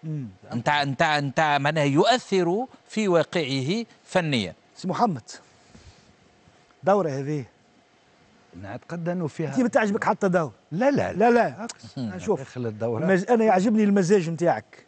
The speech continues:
Speaker 1: مزاجك. أنا عارف تحط يدك في ال-، كما يقولوا فيها، تحط يدك في العجينة وتعمل في مجهود كبير في، في مهرجان أيام قرطاج المسرحية.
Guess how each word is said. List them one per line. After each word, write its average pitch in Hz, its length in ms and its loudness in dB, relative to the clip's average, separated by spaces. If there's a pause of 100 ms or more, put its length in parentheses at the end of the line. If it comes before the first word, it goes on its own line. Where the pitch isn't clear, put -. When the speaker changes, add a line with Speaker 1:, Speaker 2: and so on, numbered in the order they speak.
Speaker 1:
مزاجك. 139 360 -8
أنا 185 160 2
عارف 175 400 0
تحط - 340 -6
يدك 202 240 0
في - 80 -16
ال-، 156 220 -4 (440)
كما 175 160 -6
يقولوا 180 260 0
فيها، 185 140 -2
تحط - 380 -10
يدك 165 280 -6
في - 80 -12
العجينة 143 480 -4 (680)
وتعمل 165 1300 -2
في 180 140 -8
مجهود 165 360 -2
كبير 175 420 2 (1040)
في، 151 420 -8
في 160 200 -8
مهرجان 151 540 -2
أيام 143 260 -6
قرطاج 139 420 -10
المسرحية. 139 800 -8